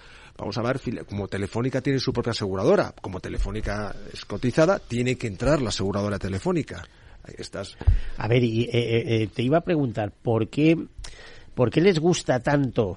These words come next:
Speaker 2: eh, a otras actividades, es decir, por ejemplo, la de banca, o las de ener-, empresas de energía, etcétera, em, mm, combinar, eh, a ver,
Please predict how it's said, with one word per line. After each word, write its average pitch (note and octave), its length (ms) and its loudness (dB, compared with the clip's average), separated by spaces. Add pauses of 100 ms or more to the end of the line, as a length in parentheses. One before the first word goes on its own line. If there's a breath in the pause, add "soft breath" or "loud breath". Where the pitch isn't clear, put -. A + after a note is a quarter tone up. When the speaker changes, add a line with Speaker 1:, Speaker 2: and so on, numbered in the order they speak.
(140)
Speaker 2:
eh, C3+ 340 2
a A#2 220 4
otras C#3+ 340 4
actividades, A2+ 880 4
es G#2 80 -4
decir, G#2 320 0
por G2 140 -2
ejemplo, F#2 500 -6 (100)
la G#2 320 -2
de G2+ 120 0
banca, G#2+ 480 -2 (400 loud breath)
o A2 500 6
las A2 300 4
de B2+ 100 0
ener-, A#2 260 0
empresas A#2+ 380 0
de A#2 100 4
energía, G#2+ 560 0
etcétera, G2 400 -2 (380 loud breath)
em, B2+ 540 2
mm, B2 680 -4 (200)
combinar, C3 580 2 (160)
eh, A#2+ 800 2 (560 loud breath)
a - 140 -8
ver, A#2 240 2